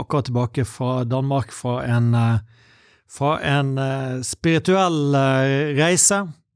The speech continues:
og er nå, eh, sitter foran skjermen og skal snakke med oss, eh, der. Dette er noe jeg har gledet meg til hele uken, eh, nemlig det er alltid en fest å snakke med, med Terje Dragseth. Han debuterte i nitten åtti.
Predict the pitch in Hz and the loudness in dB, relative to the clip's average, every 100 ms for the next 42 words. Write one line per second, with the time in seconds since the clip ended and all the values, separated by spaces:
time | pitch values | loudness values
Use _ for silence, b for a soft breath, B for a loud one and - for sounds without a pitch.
0 | - 147 151 156 160 151 139 131 120 b | -10 -4 -4 -2 0 2 2 0 -4 b
1 | b b b b - - 160 143 131 - | b b b b -4 0 2 2 -2 0
2 | 147 135 156 147 131 127 131 - 123 123 | 0 2 2 2 0 -4 -6 -6 -6 -6
3 | - 127 117 110 - - 117 107 104 104 | -8 -6 -6 -6 -8 -6 -4 -2 -2 -6
4 | _ _ _ _ - 123 - - _ b | _ _ _ _ -8 -6 -6 -14 _ b
5 | b b b - 143 190 180 185 190 156 | b b b -8 0 2 4 4 4 4
6 | 185 - 185 - 151 156 175 170 175 196 | 2 2 -2 2 2 4 4 2 2 0
7 | 214 - - 147 151 151 160 156 160 151 | 0 -12 -6 -4 -2 -2 0 0 -2 -2
8 | 160 160 196 175 156 156 _ _ _ _ | -2 0 2 2 0 -8 _ _ _ _
9 | _ - - 196 - - - - 143 147 | _ -12 -2 0 0 -2 -8 -6 0 0
10 | - 147 - 160 135 127 127 135 135 135 | 0 -4 -4 -2 0 0 0 -4 -2 -2
11 | 131 127 123 143 131 131 131 - - - | 0 -2 -4 -2 -2 0 -2 -4 -8 -4
12 | 156 170 175 196 - 180 170 160 - 185 | 0 2 2 2 2 0 0 0 -2 -4
13 | 226 - _ - 185 | -2 -4 _ 2 2